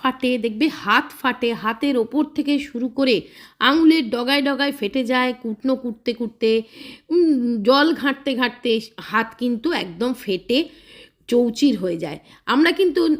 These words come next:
অনেক নামি দামি ক্রিম ব্যবহার করে থাকি হাত ফাটা, পা ফাটা সারানোর জন্যে,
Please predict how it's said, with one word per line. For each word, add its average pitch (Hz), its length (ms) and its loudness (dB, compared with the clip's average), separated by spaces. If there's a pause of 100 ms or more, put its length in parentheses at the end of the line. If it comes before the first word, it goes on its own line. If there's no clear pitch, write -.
অনেক 285 300 0
নামি 262 300 0
দামি 311 260 0
ক্রিম 302 440 2
ব্যবহার 277 480 0
করে 285 200 -4
থাকি 269 360 -4
হাত 208 400 -2
ফাটা, 240 500 0
পা 208 160 2
ফাটা 233 380 -4
সারানোর 226 520 -2
জন্যে, 208 280 -4